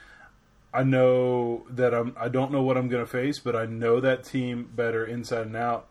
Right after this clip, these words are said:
That's what I feel comfortable with. That's what got me in through the qualifier, and that's what I'm gonna run again." And so, like, don't, don't be afraid to, to stick to your guns on something that,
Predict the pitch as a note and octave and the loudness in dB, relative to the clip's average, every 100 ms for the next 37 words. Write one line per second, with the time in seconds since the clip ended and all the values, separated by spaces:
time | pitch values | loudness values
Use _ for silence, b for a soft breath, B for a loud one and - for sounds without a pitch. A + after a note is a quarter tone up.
0 | - G#2+ A2+ A2+ A#2+ A2+ B2+ - B2+ C3 | -18 -6 -4 -2 -2 -2 -4 -4 -4 -4
1 | C#3+ A#2+ G#2 G#2 - B B B B B | -6 -4 -4 -6 -10 B B B B B
2 | - C3 C3 B2+ C3 C3+ C3 C3 D3 D3 | 0 0 0 0 2 2 2 -2 -2 0
3 | C3+ D3 F3 - D#3 D3 C#3+ C#3+ D#3 F3 | 2 0 -4 -2 0 0 2 2 4 2
4 | F#3+ B3+ - _ - A2 G#2+ G#2+ A2+ - | -2 -4 -10 _ -10 -6 -4 -4 -6 -4
5 | A#2+ A#2+ A#2 A2+ A#2 A#2 A#2 G#2+ A2+ A#2 | -4 -2 -2 0 0 -2 -6 -6 -4 -4
6 | F#2 - A#2+ B2 C3+ A#2+ A2+ A#2+ - _ | -6 -10 -8 -6 -2 -2 -2 -6 -10 _
7 | _ _ _ C3+ C3+ - C#3+ D#3+ E3+ _ | _ _ _ -4 -4 0 0 0 -4 _
8 | - A#2+ D3 F3+ A#3+ C#4 - F3 G#3 C#4+ | -20 0 2 2 -2 -4 -4 -2 -2 0
9 | E3+ C#3 - _ - C3+ - - F3 - | 0 -2 -6 _ -8 -8 -6 -6 -6 -2
10 | F3+ D3+ C3 B2 A2 B2 D#3+ F3 - A#2+ | 0 0 -2 -8 -2 0 0 -2 -6 -8
11 | B2+ C3+ D3 D#3 A#2+ A2 - | -4 -4 -2 -2 0 0 -4